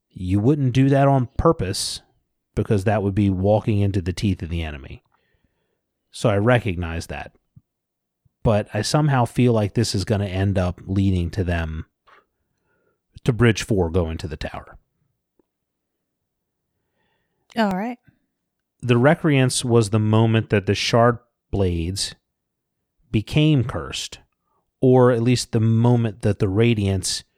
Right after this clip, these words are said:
Speaker 1: became aware that they were cursed.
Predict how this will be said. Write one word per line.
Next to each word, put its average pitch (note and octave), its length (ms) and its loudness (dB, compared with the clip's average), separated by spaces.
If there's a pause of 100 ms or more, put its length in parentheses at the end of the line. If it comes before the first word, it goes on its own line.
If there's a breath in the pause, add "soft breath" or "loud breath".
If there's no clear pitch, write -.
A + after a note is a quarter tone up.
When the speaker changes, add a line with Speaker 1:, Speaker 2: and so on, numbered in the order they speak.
(360)
Speaker 1:
became G#2+ 380 0
aware F#2+ 840 0 (160)
that F2+ 160 -2
they E2 140 -6
were C2+ 160 -12
cursed. - 500 -14